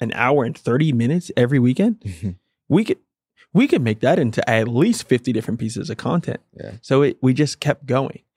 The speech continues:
Speaker 1: We just gave quotes out, put it, gave it to graphic designers and was like, "Hey, look, here's the branding package. Here's the quotes. You pick any which one you want and we'll pick the best ones."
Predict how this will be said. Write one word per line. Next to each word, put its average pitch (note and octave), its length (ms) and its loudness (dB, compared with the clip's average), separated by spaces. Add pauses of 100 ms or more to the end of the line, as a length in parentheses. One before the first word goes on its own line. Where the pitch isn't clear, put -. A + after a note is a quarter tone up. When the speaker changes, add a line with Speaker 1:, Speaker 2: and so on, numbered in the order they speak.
(140)
Speaker 1:
We B2+ 100 2
just B2+ 260 -2
gave B2+ 220 2
quotes C#3 320 0
out, D#3+ 260 -2 (140)
put C#3+ 140 0
it, - 220 -6
gave B2+ 200 2
it C#3 80 0
to C3+ 80 0
graphic B2 320 0
designers C#3 400 -2
and B2 80 -4
was A#2 80 -6
like, A#2 140 -4
"Hey, D3 140 2
look, D3 260 -2 (320)
here's E3 380 0
the - 80 2
branding C#3 400 2
package. D#3+ 480 -2 (160)
Here's C#3 260 0
the B2+ 100 2
quotes. B2+ 440 -2
You F#3 200 2
pick A#3 360 -4
any D#3 240 0
which E3+ 240 0
one D3+ 160 2
you C3+ 120 2
want C3+ 260 0
and A#2+ 100 -2
we'll D#3 100 2
pick D#3 220 -2
the A#2+ 80 -2
best B2 220 0
ones." A2+ 360 -4